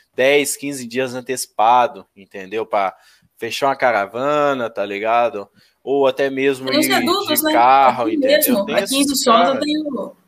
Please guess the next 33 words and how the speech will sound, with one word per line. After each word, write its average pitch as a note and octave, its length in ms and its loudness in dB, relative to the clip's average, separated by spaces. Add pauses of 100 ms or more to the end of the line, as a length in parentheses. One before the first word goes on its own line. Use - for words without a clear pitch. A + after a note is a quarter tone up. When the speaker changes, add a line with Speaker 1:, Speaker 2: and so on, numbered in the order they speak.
(160)
Speaker 2:
o A#3 100 -14
reduto A#3+ 300 0
Speaker 1:
É A#3+ 60 0
mó B3+ 220 2
Speaker 2:
Viçosa. - 160 -2
Speaker 1:
trampo, A#3 440 0
velho. A#2+ 380 0
Deve C3+ 180 -4
ser, F#3 360 -8 (100)
não E3 140 -18
sei C3 240 -6
se - 120 -10
é A#2 200 -2
mais A2 280 -6
fácil A#2+ 420 0
e - 20 -20
tal, C3 400 2
né, A#2 120 -8
pra G2+ 220 -8
vocês, B2+ 540 -6
mas A2 280 -8 (340)
pra, - 200 -4
eu F3 160 4
acho B3+ 220 4
que A#3 340 -4
até G#3+ 500 0
mesmo, E3+ 720 -6
tipo, C3+ 240 -12
sei - 160 -6
lá, A#2+ 260 4
os C#3 220 -8
torcedores D#3 640 -8
fora D3 500 2